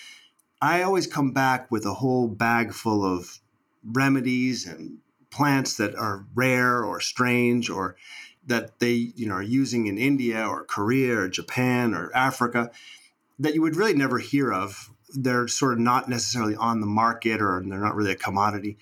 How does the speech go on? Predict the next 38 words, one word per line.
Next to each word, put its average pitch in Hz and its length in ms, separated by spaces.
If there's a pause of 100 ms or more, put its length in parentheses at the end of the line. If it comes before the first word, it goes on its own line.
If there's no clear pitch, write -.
(400)
And 120 100
I 147 100
bring 175 200
them 151 140
back, 139 260
a 120 60
big 123 160
whole 110 280
rucksack 117 600
full 131 300
of 85 60
them 113 320
every 123 160
<laughs> - 80
time - 200
I 120 80
go. 110 420 (160)
And 131 140
I 127 60
do, 151 160
like, 160 180
a 120 80
show 143 340
and 120 180
tell. 107 400 (760)
And 120 460
what 131 180
happens 156 400
is 127 300 (260)
we 127 240
invite 123 340
people, 127 440
and, 110 240
you 117 100
know, 107 240
we 104 140
have 101 180
a 95 160